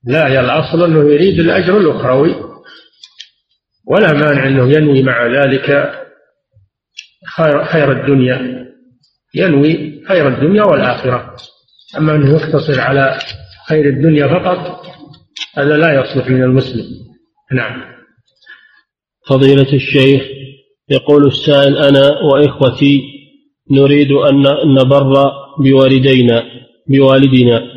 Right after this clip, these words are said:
Speaker 2: ولكنه يرفض ذلك خشية أن يشق علينا، فهل إذا قمنا بخدمته بغير رضاه يعتبر من العقوق؟"
Speaker 1: إذا كان لا يحتاج إليكما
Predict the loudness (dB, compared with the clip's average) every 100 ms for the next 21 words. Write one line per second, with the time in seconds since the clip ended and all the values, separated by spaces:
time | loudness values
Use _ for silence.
0 | -20 -20 _ _ 0 2 2 2 4 4
1 | 4 4 4 2 0 0 -2 -6 -6 -2
2 | 2 2 2 -2 -6 -20 _ _ _ _
3 | _ -4 0 0 2 2 2 2 2 -2
4 | -2 0 0 0 -2 0 2 2 2 -2
5 | -6 _ _ _ _ _ _ _ 0 2
6 | 2 2 2 0 0 2 4 4 2 0
7 | 0 0 2 2 0 2 0 -2 -6 -2
8 | 0 2 2 2 2 2 0 -2 -8 -20
9 | -20 _ _ _ _ _ -2 0 0 2
10 | 2 2 2 2 4 4 2 2 2 0
11 | -4 -20 _ _ _ _ _ _ _ _
12 | -4 -2 -2 -2 -2 0 0 -2 -4 -4
13 | -2 0 0 -2 -2 0 0 -2 -8